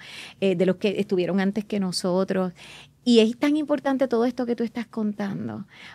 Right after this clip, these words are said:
porque es un vivo ejemplo no solo de la historia de cómo, ¿verdad? Aquí se manejaban los artistas, sino cómo, eh, el desarrollo de esa,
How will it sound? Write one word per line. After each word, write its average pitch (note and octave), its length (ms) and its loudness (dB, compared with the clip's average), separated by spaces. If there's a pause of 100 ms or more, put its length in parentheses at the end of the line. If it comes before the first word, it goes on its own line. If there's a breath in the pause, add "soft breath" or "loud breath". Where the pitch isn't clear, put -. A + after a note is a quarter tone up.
(120)
porque G3 840 4
es F#3+ 60 2
un A#3+ 180 4
vivo A#3+ 240 4
ejemplo B3 300 2
no G#3+ 100 2
solo A#3+ 240 2
de C4 80 4
la G#3 60 4
historia G#3+ 440 4
de A3+ 120 2
cómo, G#3+ 420 2
¿verdad? G3+ 560 2
Aquí G3+ 300 0
se A#3 120 0
manejaban G3 520 4
los G3+ 100 4
artistas, F#3 720 -2
sino F3 320 -2
cómo, G3+ 500 2 (640 loud breath)
eh, G3 480 6
el G3+ 140 6
desarrollo F#3+ 640 4
de A3 140 4
esa, A3 460 0